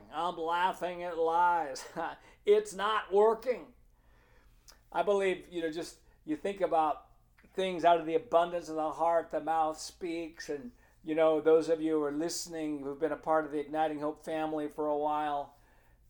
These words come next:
you know that, uh, you know, words are powerful. Matthew twelve thirty-four says,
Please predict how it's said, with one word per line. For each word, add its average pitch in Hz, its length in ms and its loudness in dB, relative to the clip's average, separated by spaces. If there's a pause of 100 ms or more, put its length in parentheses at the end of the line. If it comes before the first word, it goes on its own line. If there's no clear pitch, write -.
you 165 260 -12
know 170 400 0
that, 139 280 -6 (880)
uh, 139 300 0 (120)
you 160 80 -8
know, 147 120 0
words 156 420 6
are 147 80 -2
powerful. 156 800 2 (720)
Matthew 151 400 0
twelve 160 400 0
thirty-four 156 720 2
says, 151 260 -6